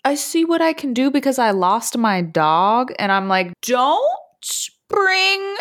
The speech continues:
dogs into the situation, okay?" I will start crying. <laughs> And I'm like, "Oh my God, I'm so sorry." I was like, "You should take some time off. I know the feeling, sending you so many well wishes.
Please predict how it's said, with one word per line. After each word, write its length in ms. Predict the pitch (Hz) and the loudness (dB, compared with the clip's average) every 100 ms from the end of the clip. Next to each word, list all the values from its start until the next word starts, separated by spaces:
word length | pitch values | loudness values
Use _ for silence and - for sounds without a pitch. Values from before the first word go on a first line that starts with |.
| - 381 339 | -10 -8 -2
dogs 720 | 311 294 294 302 294 285 285 | 2 2 2 2 0 -2 -8
into 400 | - 254 269 302 269 | -8 -8 -2 -2 0
the 120 | 277 | 0
situation, 960 | 277 254 262 247 220 269 - 262 254 139 294 | -2 -8 -4 -2 -2 -4 -8 -10 -12 -6 -6
okay?" 580 | - - - - 508 523 - - - - _ | -4 -2 -2 -2 -2 -6 -6 -4 -4 -6 _
I 140 | 269 | 2
will 100 | 269 | 2
start 300 | 269 - - | 0 -2 -6
crying. 600 | - 294 262 233 - - 370 - - | -2 0 0 -4 -10 -4 -4 -4 -8
<laughs> 120 | 330 330 - _ - - _ _ _ - | -8 -8 -20 _ -20 -20 _ _ _ -2
And 540 | 262 254 254 254 254 | 0 2 0 -2 -2
I'm 200 | 220 233 | -2 -2
like, 300 | 233 220 214 | 0 0 0
"Oh 200 | - 254 | -2 0
my 180 | 247 226 | 0 0
God, 280 | 208 196 202 | 0 0 0
I'm 200 | 240 202 | 0 -2
so 480 | 190 175 185 175 180 | -4 -2 0 0 -2
sorry." 440 | 180 170 160 156 | -2 -2 0 0
I 140 | 156 170 | 0 -4
was 160 | 160 | -6
like, 200 | - - | -10 -8
"You 80 | 175 | -8
should 180 | 160 165 | -6 -6
take 200 | 165 - | -6 -6
some 160 | - 160 | -10 -4
time 280 | 156 147 - - | -2 -2 -4 -2
off. 400 | 180 180 175 175 | 0 2 0 -2
I 140 | 160 | -8
know 160 | 151 131 | -8 -8
the 100 | 180 | -10
feeling, 640 | _ - 190 185 185 185 | _ -2 0 0 0 -2
sending 320 | 185 151 156 | -6 -8 -8
you 80 | 214 | -8
so 180 | 214 165 | -4 -4
many 220 | 160 165 | -4 -4
well 340 | 170 - - | -2 -2 -2
wishes. 1000 | 226 240 254 - 254 240 240 240 240 233 | 0 0 0 0 2 4 4 4 2 -2